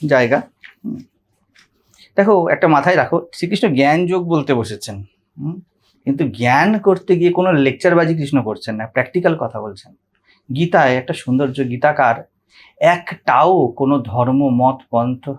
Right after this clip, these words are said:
কোনো সম্প্রদায়ের কথা বলেনি, কমন সেন্সের কথা বলেছে। কমন সেন্স এটা। হুম। তৎকালীন ভাষায় বলেছে, যেহেতু পাঁচ হাজার বছর আগেকার ভাষা, তাই আমরা এটাকে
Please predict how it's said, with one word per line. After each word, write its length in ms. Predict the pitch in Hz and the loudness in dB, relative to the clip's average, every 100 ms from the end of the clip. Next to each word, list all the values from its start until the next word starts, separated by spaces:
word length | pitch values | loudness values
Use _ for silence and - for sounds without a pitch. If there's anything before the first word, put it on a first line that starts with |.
| _ _ _ _ - | _ _ _ _ -12
কোনো 220 | 113 127 | -8 -8
সম্প্রদায়ের 580 | - 110 117 135 131 123 | -8 -10 -4 0 0 0
কথা 240 | 101 107 | -8 -12
বলেনি, 320 | 95 95 - _ _ _ _ _ _ _ _ _ _ _ - | -14 -14 -18 _ _ _ _ _ _ _ _ _ _ _ -2
কমন 280 | 135 165 | 0 0
সেন্সের 360 | 160 117 - 95 | -2 -6 -8 -12
কথা 220 | 98 98 | -14 -16
বলেছে। 340 | 82 - - - _ _ _ _ _ _ - | -20 -20 -20 -20 _ _ _ _ _ _ -2
কমন 280 | 262 311 277 | 0 2 2
সেন্স 260 | 269 226 | 2 -2
এটা। 180 | 226 - - _ _ _ _ _ _ _ _ 240 | -6 -10 -18 _ _ _ _ _ _ _ _ -14
হুম। 100 | 254 _ _ _ _ - | -14 _ _ _ _ -2
তৎকালীন 460 | 214 214 196 208 | -2 2 2 4
ভাষায় 320 | 175 131 165 | 0 2 2
বলেছে, 380 | 170 190 190 294 294 _ _ _ - | 2 0 0 -6 -6 _ _ _ -8
যেহেতু 580 | 139 147 170 196 190 - _ - | -2 0 2 0 -2 -4 _ -2
পাঁচ 200 | 139 156 | 0 2
হাজার 240 | 151 170 | 2 4
বছর 260 | 135 - 156 | 4 4 4
আগেকার 340 | 127 160 175 | 2 2 2
ভাষা, 300 | 165 - 262 | 2 2 0
তাই 240 | 220 208 | 2 2
আমরা 260 | 147 120 143 | 2 2 0
এটাকে 440 | 139 143 285 349 | 0 -2 -2 -8